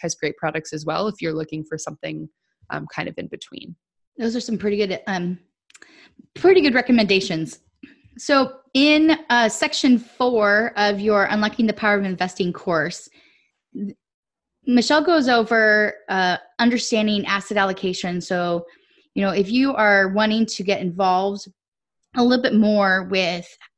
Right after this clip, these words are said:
Speaker 2: understanding what you're investing in and how you're investing, she goes over stocks and equity, mutual funds, index funds,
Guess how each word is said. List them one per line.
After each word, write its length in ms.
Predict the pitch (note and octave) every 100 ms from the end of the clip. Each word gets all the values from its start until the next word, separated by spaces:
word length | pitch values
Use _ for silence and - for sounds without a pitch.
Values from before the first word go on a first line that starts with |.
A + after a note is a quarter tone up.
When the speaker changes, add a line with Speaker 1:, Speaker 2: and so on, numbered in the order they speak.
| _ _ _ _ -
Speaker 2:
understanding 720 | G#3+ G3+ - F#3+ G3+ G#3+ G3
what 200 | F#3 -
you're 100 | B3
investing 460 | A#3 A#3 - B3 A#3+
in 260 | A#3 A3+
and 100 | E3+
how 260 | D3+ F3 G3+
you're 160 | A#3
investing, 840 | A3+ G#3+ G#3+ - A3+ A3 G#3 G#3 G#3 - _ _ _ _ - - - -
she 260 | - D4+
goes 240 | D#4+ D#4+ B3+
over 520 | A#3 A#3 A#3 G3+ G3
stocks 580 | - G#3+ G3 F#3+ F#3+ F#3
and 100 | E3+
equity, 720 | G3 - G3+ G3 F#3 F#3 F#3+
mutual 320 | G#3+ G3+ A3
funds, 720 | - G3 F#3+ F#3 F#3 G3 F3+ -
index 320 | G#3 G3+ -
funds, 400 | G3 F3+ F3+